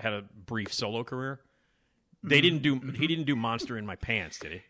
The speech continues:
Speaker 2: No, he did not do that.
Speaker 1: Okay, God damn it,
Speaker 2: That
Speaker 1: 'cause I
Speaker 2: would've
Speaker 1: love
Speaker 2: been
Speaker 1: that
Speaker 2: great,
Speaker 1: song. There's
Speaker 2: though.
Speaker 1: a monster in my pants, and
Speaker 2: In
Speaker 1: it
Speaker 2: my
Speaker 1: does a naughty
Speaker 2: pants,
Speaker 1: dance
Speaker 2: uh.
Speaker 1: in my pants! Don't, you know, uh, rules.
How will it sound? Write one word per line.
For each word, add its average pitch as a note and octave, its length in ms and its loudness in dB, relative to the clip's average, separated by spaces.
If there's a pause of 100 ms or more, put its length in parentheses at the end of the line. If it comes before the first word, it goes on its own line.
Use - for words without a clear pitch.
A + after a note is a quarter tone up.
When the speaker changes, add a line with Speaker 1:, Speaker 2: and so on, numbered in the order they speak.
(540)
Speaker 2:
No, F#3+ 260 10
he F3+ 100 8
did E3+ 160 6
not D3+ 200 2
do A#2+ 160 -4
that. A2+ 200 0
Speaker 1:
Okay, C#3+ 220 -8
God D3+ 200 -6
damn C3 240 -6
it, - 40 -2
Speaker 2:
That - 100 0
Speaker 1:
'cause B2 80 2
I C3 60 4
Speaker 2:
would've C3 160 4
Speaker 1:
love A#2 100 0
Speaker 2:
been - 0 -
Speaker 1:
that A#2 140 2
Speaker 2:
great, - 40 2
Speaker 1:
song. A#2 80 8
There's G3 120 8
Speaker 2:
though. G3 60 8
Speaker 1:
a - 20 6
monster F#3 480 8
in D#3 160 6
my D3 140 10
pants, A#2+ 440 4
and E3+ 140 8
Speaker 2:
In F#3 60 12
Speaker 1:
it F#3 40 10
Speaker 2:
my E3 140 12
Speaker 1:
does G3+ 120 10
a G#3 220 12
naughty D#3+ 220 10
Speaker 2:
pants, D3 120 6
Speaker 1:
dance F#3 220 8
Speaker 2:
uh. B2+ 480 6
Speaker 1:
in D3 300 4
my C3 220 8 (180)
pants! C4 760 8 (240)
Don't, B3+ 340 6
you B2 140 2
know, F#2+ 220 0
uh, A#2 240 6 (440)
rules. F#2 380 -8